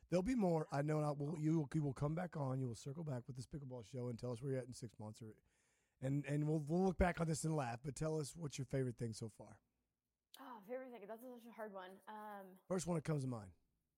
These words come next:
Speaker 1: Mine.
Speaker 2: I think, I think just playing that first tournament,
Speaker 1: Mm-hmm.
Speaker 2: um, we played
Speaker 1: With
Speaker 2: against,
Speaker 1: Maddie?
Speaker 2: I think it was, <laughs> yeah. Uh,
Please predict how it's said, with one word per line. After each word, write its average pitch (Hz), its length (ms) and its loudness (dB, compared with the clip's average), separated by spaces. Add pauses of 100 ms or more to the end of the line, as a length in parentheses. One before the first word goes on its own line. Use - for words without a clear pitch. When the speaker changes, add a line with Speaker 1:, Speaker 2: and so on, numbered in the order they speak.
(320)
Speaker 1:
Mine. 170 200 2
Speaker 2:
I 262 60 4
think, 320 220 -4 (840)
I 220 140 -2
think 311 180 -4
just 302 160 -6
playing 254 320 -2
that 247 200 -2
first 240 280 -6
tournament, 233 500 -6
Speaker 1:
Mm-hmm. 180 260 2
Speaker 2:
um, 196 320 -4 (200)
we 233 140 -8
played 226 340 -4
Speaker 1:
With 208 100 -6
Speaker 2:
against, 151 160 0
Speaker 1:
Maddie? 165 340 2
Speaker 2:
I - 20 -4
think 220 160 -10
it 208 80 -10
was, 196 100 -14 (720)
<laughs> 262 480 -8
yeah. 208 220 -2 (400)
Uh, 220 320 4